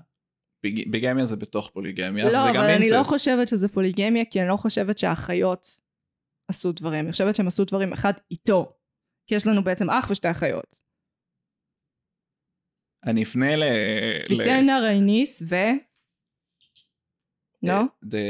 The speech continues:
Speaker 1: דה קונקרר.
Speaker 2: איימון דה קונקרר.
Speaker 1: איימון.
Speaker 2: איימון דה קונקרר,
Speaker 1: כן.
Speaker 2: אוקיי. לא חושבת שהם עשו כלום אחת עם השנייה, אבל איך תדע, אולי נקבל סדרה גם על זה. הם,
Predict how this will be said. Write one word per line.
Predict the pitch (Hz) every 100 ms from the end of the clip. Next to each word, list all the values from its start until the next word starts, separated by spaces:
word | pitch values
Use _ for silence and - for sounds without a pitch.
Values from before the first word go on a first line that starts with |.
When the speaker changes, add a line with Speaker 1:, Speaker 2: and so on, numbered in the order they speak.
| 101 101 98 95
Speaker 1:
דה | 101
קונקרר. | 127 156 160 120 92 - _ _ _ _ -
Speaker 2:
איימון | 208 220 208
דה |
קונקרר. | 196 160 160 - - -
Speaker 1:
איימון. |
Speaker 2:
איימון | 233 247
דה | 214
קונקרר, | 185 175 185 -
Speaker 1:
כן. | -
Speaker 2:
אוקיי. | - - - - - _ _ _ _ _ _ _ _ _ -
לא | 208
חושבת | 226 190 170
שהם | 170 170
עשו | 165 -
כלום | - -
אחת | 165 196 -
עם | 269
השנייה, | 262 294 403 - - -
אבל | 254 269
איך | 311
תדע, | 320 247 208 -
אולי | 226 240
נקבל | 262 247 226 226
סדרה | 220 202 190
גם | 185 175
על | 170
זה. | 170 208 349 - _ _ _ _ _ -
הם, | 214 175